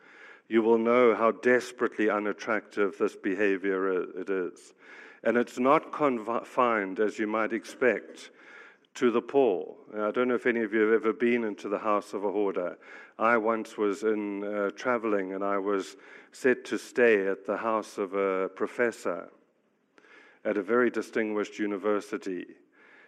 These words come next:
And, uh, he, it was a double-story house, and he'd managed to clear a little bit of, of a place in the room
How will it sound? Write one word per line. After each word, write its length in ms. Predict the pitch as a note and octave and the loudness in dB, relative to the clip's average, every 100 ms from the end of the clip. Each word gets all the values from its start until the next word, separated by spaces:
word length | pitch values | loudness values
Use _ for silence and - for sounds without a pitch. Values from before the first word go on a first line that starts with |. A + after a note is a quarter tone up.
| _ - | _ -6
And, 540 | A2 G#2+ G#2 G#2 F#2+ | -2 0 -2 -4 -4
uh, 360 | G2 G2+ A2 G2 | -4 -2 -4 -4
he, 120 | G#2+ | -4
it 300 | G#2+ G#2+ - | -2 -2 -2
was 140 | G#2 | -2
a 60 | G#2 | 0
double-story 720 | A#2 A#2 A#2+ G#2+ - A2 G2+ | 2 2 2 -2 0 2 2
house, 380 | G2+ G#2 G2 - | 0 -2 -2 -4
and 140 | G2+ | -6
he'd 220 | G2 A2 G#2+ | -2 -4 -2
managed 580 | A2+ B2+ B2+ - - | -2 -2 -2 -6 -8
to 100 | A#2+ | -6
clear 640 | G#2+ - A2+ F#2+ F2+ F#2 F#2 - - - - | -6 0 2 2 0 -4 -10 -16 -20 -20 -2
a 40 | A2 | 2
little 400 | G#2+ B2 C3 B2 | 4 4 4 4
bit 380 | B2 A2 - | 4 2 0
of, 260 | A#2 G#2+ G#2+ | -4 -2 0
of 160 | G#2 F#2+ | -2 -4
a 60 | |
place 400 | F#2 A#2 A2 G#2 | -6 0 0 0
in 140 | G#2 G2+ | -6 -4
the 100 | G2 | -2
room 500 | G2+ G#2 A2 B2+ | 2 2 2 -4